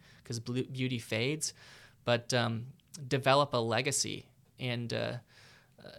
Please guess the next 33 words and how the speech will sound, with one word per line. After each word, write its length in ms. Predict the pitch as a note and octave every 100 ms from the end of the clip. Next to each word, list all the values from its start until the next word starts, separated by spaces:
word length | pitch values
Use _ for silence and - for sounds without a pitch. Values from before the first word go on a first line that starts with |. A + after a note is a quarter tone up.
| -
as 180 | C3 A#2+
well 180 | B2+ B2
as 140 | A2+
that, 300 | A#2 A#2+ B2 -
you 140 | B2+
know, 100 | A#2
take 300 | A2+ C#3 C3+
responsibility. 1000 | A#2+ - A2+ A#2 A#2 A2+ A#2 A#2 A2+ B2 C3 -
Um, 320 | A#2 G2+ B2+ - _ - -
find 380 | - C3 C3 A#2+
your 120 | A#2
giftedness 880 | A2+ A2+ A#2 C3 C3 C#3 C#3 - - - - - - -
and, 420 | A#2 A#2 A2 A2
um, 380 | G2+ F#2+ A2 C3 _ - -
hone 260 | C3+ C3
that 200 | B2 A2+
in, 280 | A2+ B2 A#2+ - _ _ _ -
and 120 | A#2+
don't 180 | B2 A2
waste 260 | B2 A#2+
your 80 | A#2+
time. 460 | - G#2+ A2+ G2 B2+ _ - - - - -
Uh, 140 | A2 A2+
too 160 | - C#3
many 180 | A#2+ A#2+
young 180 | A#2+
men 220 | A#2+ A2+ A2+
waste 280 | A2 B2
their 100 | A#2+
time 340 | A2+ - A2+ A#2
on 120 | A2
frivolous 560 | A#2 A2 G#2+ A#2 A2 -
things. 440 | F#2+ F#2 C3 -